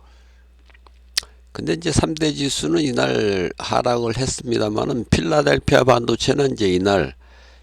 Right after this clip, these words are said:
일점일 프로가 이제 상승을 하면서 여기서 사상 최고가를 이제 다시 썼거든요. 그러면서 이 기술주 쪽은 뭐 그렇게 나쁜 건 아니었습니다. 이제 반도체 위주로, 반도체 중에서도 이제 시총 일 위 엔비디아,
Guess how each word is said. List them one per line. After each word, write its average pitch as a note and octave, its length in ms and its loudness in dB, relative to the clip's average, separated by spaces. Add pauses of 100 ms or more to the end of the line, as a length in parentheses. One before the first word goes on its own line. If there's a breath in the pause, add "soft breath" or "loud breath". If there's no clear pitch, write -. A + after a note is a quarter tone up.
(120)
일점일 G#2+ 840 0
프로가 G#2 440 4
이제 F#2 140 -4
상승을 G2 540 -2
하면서 D#2+ 520 0
여기서 G2 260 -2
사상 A#2+ 380 0
최고가를 G#2 560 -2
이제 E2+ 120 2
다시 F2 280 2
썼거든요. F#2 720 -6 (1000 loud breath)
그러면서 F#2+ 340 -2
이 F2 80 -6
기술주 A2+ 640 0
쪽은 D#3+ 400 4
뭐 D#3+ 100 -2
그렇게 - 320 0
나쁜 A2 360 0
건 A#2 100 0
아니었습니다. D2 640 -4 (200)
이제 C#2 240 -8
반도체 E2+ 680 -2
위주로, F#2 600 -4 (960 loud breath)
반도체 F#2 500 0
중에서도 F2 540 -2
이제 F2 160 -2
시총 A#2 440 0
일 F2+ 200 0
위 F#2 160 0
엔비디아, D#2+ 920 -2